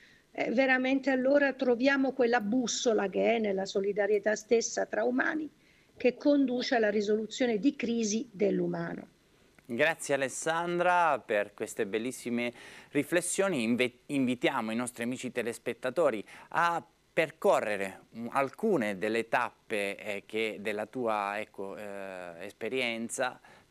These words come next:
Speaker 2: mm, con, attraverso la lettura di questo libro, che sicuramente,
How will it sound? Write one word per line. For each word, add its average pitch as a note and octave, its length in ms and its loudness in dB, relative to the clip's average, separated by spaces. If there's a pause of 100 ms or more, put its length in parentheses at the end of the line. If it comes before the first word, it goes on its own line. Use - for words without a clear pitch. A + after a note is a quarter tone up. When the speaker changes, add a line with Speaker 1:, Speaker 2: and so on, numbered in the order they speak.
(140)
Speaker 2:
mm, G#2+ 300 -4
con, C3 440 -2
attraverso A#2+ 540 -4
la B2 100 -4
lettura B2 340 -4
di G#2+ 100 -6
questo A2+ 300 -6
libro, F#2+ 260 -6
che G2 140 -12
sicuramente, G2+ 800 -10